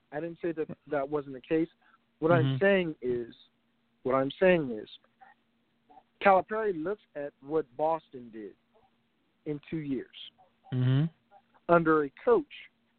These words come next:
Speaker 1: that was young, had the talent, did all this other stuff, and changed the culture.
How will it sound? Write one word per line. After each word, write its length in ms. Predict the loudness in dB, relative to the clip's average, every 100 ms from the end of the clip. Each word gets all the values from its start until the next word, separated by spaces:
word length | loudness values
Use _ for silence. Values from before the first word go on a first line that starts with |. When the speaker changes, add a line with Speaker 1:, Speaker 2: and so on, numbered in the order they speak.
| _ _ _ _ _ _ _ _ -20
Speaker 1:
that 340 | -6 -2 -2 -4 _ _ _ _ _ _ _ _ _ _ _ -10
was 160 | -8 -8 0
young, 420 | 2 4 2 -4 -8
had 200 | -8 -8
the 100 | -14 -6
talent, 380 | -4 -2 -4 -6
did 140 | -4 2
all 180 | 2
this 100 | 2 -2
other 160 | -6 -8
stuff, 260 | -2 -2 -2 _ _ _ _ -4
and 140 | -2
changed 320 | 2 0 0
the 60 | -2
culture. 440 | 4 4 2 -10